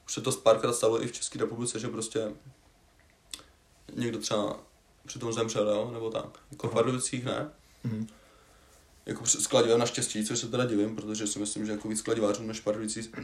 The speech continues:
Speaker 1: <clears throat> v Pardubicích není. Ale je to nebezpečný, takže apeluju na všechny,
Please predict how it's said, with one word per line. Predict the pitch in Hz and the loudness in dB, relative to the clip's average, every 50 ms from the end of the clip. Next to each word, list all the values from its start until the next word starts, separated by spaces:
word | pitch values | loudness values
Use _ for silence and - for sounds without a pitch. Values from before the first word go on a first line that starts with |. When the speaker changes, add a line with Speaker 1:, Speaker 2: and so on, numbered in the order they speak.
| - | -10
Speaker 1:
<clears throat> | - - 117 110 | -8 -8 -6 -6
v | 101 - - | -8 -2 2
Pardubicích | 117 117 117 117 117 - - 127 - | 2 2 2 2 -2 -2 -2 -2 0
není. | 113 104 104 113 123 131 - - - - - - - - _ _ - - - _ _ - - - - | 0 0 0 0 -4 -6 -12 -18 -20 -20 -20 -20 -20 -20 _ _ -20 -20 -20 _ _ -16 -6 2 6
Ale | 110 113 | 6 8
je | 117 | 8
to | 135 | 6
nebezpečný, | 127 123 - - - 151 147 - 135 | 4 4 4 2 2 2 2 2 2
takže | 110 113 110 - | 2 2 0 0
apeluju | - - - - 143 139 143 143 139 | 0 0 4 6 6 8 8 8 6
na | 131 123 | 6 4
všechny, | - 135 127 - - 127 127 123 131 147 | 2 0 -2 -2 -2 -2 -2 -2 -4 -6